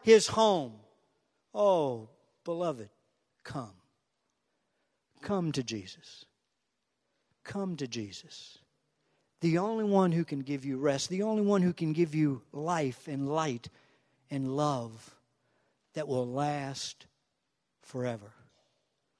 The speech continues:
And believer, has God stirred your heart? Have you f-, forgotten, maybe drifted, neglected from these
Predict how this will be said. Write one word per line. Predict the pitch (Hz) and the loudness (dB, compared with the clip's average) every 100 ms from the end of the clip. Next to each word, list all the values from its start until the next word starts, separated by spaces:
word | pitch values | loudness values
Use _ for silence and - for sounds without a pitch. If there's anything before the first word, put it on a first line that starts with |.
| _ _ _ - 185 | _ _ _ -8 0
And | 180 160 | 2 6
believer, | 165 175 226 240 262 - _ _ _ _ _ _ _ _ _ _ _ _ _ _ _ _ _ | 6 8 6 4 -2 -6 _ _ _ _ _ _ _ _ _ _ _ _ _ _ _ _ _
has | 175 143 | 2 6
God | 196 214 196 | 8 8 6
stirred | - - 233 254 269 233 | -2 10 12 12 10 4
your | 254 233 | 4 4
heart? | 202 254 262 - - _ _ _ _ _ _ _ _ _ _ _ _ _ _ _ _ _ _ _ _ _ _ _ _ _ _ | 4 0 -2 -12 -20 _ _ _ _ _ _ _ _ _ _ _ _ _ _ _ _ _ _ _ _ _ _ _ _ _ _
Have | 196 208 | 8 10
you | 247 | 6
f-, | - - - - - _ _ _ _ _ | 2 -8 -20 -20 -20 _ _ _ _ _
forgotten, | - 202 190 214 269 262 262 240 | -6 6 10 10 8 2 2 4
maybe | 233 226 202 | 2 2 -4
drifted, | 143 202 247 - 269 220 | 4 6 6 2 -2 2
neglected | 220 165 196 240 - 269 220 | 2 4 2 2 0 -4 0
from | 254 247 | 0 2
these | 262 262 254 - | 0 -2 -4 -6